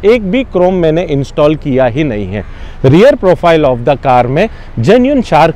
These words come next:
fin antenna install किया है और जो main आन बान शान आती है rear की skid plates की है, जो हमने ये car के अंदर install की है।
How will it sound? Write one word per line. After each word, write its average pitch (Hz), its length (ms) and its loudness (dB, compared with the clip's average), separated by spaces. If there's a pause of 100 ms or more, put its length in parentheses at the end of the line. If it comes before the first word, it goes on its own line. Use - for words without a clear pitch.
fin 208 180 -2
antenna 156 380 0
install 156 500 -2
किया 160 260 0
है 170 140 -2
और 156 180 -2
जो 156 140 -2
main 170 420 -2
आन 180 300 0
बान 180 220 0
शान 175 320 0
आती 175 300 0
है 196 180 4 (300)
rear 190 420 4
की 262 220 0
skid 190 320 -2 (100)
plates 180 320 0
की 190 160 -2
है, 175 180 2 (300)
जो 208 120 4
हमने 156 300 0
ये 170 200 -2
car 127 280 -2
के 156 140 -6
अंदर 139 260 -2 (100)
install 107 440 -4
की 98 320 -10
है। 90 80 -8